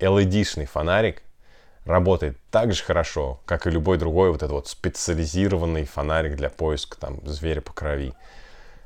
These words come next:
Ам, там они будут использовать какие-нибудь, э, фильтры или ультрафиолет, или ещё чего-то.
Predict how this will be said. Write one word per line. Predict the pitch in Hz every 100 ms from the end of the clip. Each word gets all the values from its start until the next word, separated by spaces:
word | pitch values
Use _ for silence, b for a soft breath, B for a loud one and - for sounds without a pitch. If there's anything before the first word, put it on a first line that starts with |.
| b
Ам, | - 69 67 64 64 - - - - - -
там | 110 101
они | 98 90
будут | 82 87
использовать | 87 - 90 82 80
какие-нибудь, | 73 76 82 73 - -
э, | 73 71 - -
фильтры | 135 139 - 127 120
или | 101 80 76 73 71 67 67 50 50
ультрафиолет, | - 82 - 76 - 78 85 135 -
или | 80
ещё | 76 120 110
чего-то. | - 87 80